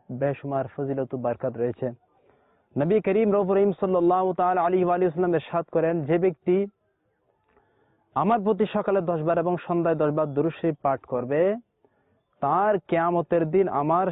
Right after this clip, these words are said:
শাফাআত নসিব হবে।" সল্লু আলাল হাবিব সাল্লাল্লাহু তাআলা আলা মুহাম্মদ সাল্লাল্লাহু তাআলা আলাইহি ওয়া সাল্লাম, "সালাতাম ওয়া সালামান আলাইকা ইয়া রাসূলুল্লাহ সাল্লাল্লাহু তাআলা আলাইহি ওয়া সাল্লাম।"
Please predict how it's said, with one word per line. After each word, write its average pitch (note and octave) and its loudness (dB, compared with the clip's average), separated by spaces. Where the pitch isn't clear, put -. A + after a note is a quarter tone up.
শাফাআত C3+ 0
নসিব B2+ -6
হবে।" A#2 0
সল্লু D#3+ 0
আলাল C3 -2
হাবিব D#3 0
সাল্লাল্লাহু C3 -2
তাআলা B2+ -2
আলা C3+ 2
মুহাম্মদ E3 -2
সাল্লাল্লাহু C#3 0
তাআলা C3+ -2
আলাইহি B2+ -4
ওয়া B2+ -4
সাল্লাম, B2 -8
"সালাতাম C3+ -2
ওয়া B2 -6
সালামান A#2+ -4
আলাইকা A#2+ -4
ইয়া A#2+ 0
রাসূলুল্লাহ A#2 -4
সাল্লাল্লাহু A2+ -4
তাআলা A2 -4
আলাইহি A2 -6
ওয়া G#2+ -10
সাল্লাম।" G#2+ -14